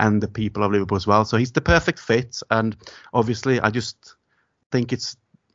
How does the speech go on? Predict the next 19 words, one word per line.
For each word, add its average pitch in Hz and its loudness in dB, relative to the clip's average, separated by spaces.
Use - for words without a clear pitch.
the 135 -6
best 123 0
way 120 2
of 120 2
actually 113 -4
try 117 -4
to, 117 -6
uh, 110 -2
get 110 -6
to - -4
know 117 2
Jurgen 117 2
even 107 4
more, 117 6
because 131 2
he's 151 -2
more 139 6
of 131 4
a 127 4